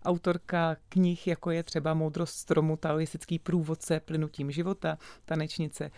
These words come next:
choreografka a pedagožka. A přišel čas na další písničku, to je This Love od Craiga Armstronga,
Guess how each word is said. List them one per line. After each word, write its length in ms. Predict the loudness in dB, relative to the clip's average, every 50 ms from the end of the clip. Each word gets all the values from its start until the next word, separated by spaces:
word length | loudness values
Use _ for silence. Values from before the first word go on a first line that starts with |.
| -18 -20 -10
choreografka 680 | -4 -2 -2 0 0 -2 -2 -4 -6 -4 -2 -2 -2
a 80 | -2
pedagožka. 680 | -2 -6 -6 -4 -4 -2 -4 -4 -6 -4 -2 -2 -2 -2 -4 -8 -16 -16 -16 -18 -16 -12
A 60 | -12 -10
přišel 520 | -8 -8 -4 0 2 4 4 4 4 2 -2 -4
čas 260 | -2 -2 -2 -2 -2 -4
na 100 | -4 -4
další 380 | -2 -2 0 0 -2 -2 -4
písničku, 520 | -4 -4 -2 -2 -2 -2 -2 -4 -6 -6 -4
to 120 | -2 -2
je 100 | -2 -2
This 320 | 0 -2 -2 -2 -2 -2
Love 240 | 0 0 0 0 0 -4 -12 -20 -20 -20 -14 -10
od 160 | -8 -8 -6 -2
Craiga 320 | 0 2 2 4 4 2
Armstronga, 920 | 2 2 0 -2 -2 -4 -4 -4 -2 0 0 0 0 0 0 0 -2 -4